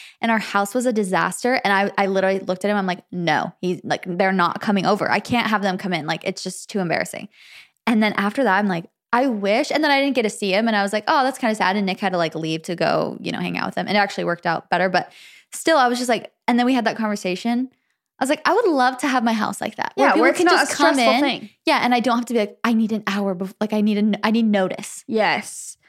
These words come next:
Speaker 2: one hundred percent. And the reason it all came to be, the whole conversation, is because I was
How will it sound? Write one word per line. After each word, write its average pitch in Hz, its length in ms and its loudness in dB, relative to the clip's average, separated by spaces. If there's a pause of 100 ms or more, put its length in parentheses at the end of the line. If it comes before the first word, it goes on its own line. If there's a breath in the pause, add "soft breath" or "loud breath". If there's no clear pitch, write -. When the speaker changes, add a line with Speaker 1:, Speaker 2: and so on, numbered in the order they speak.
(180 soft breath)
Speaker 2:
one 262 120 0
hundred 254 220 0
percent. 214 260 0
And 240 100 0
the 240 80 0
reason 370 240 0
it 370 100 2
all 269 140 2
came 262 240 -2
to 214 80 -6
be, 202 160 -2
the 190 100 0
whole 202 140 -4
conversation, 208 580 -4
is 196 100 -6
because 202 320 -4
I 220 120 0
was 214 220 -4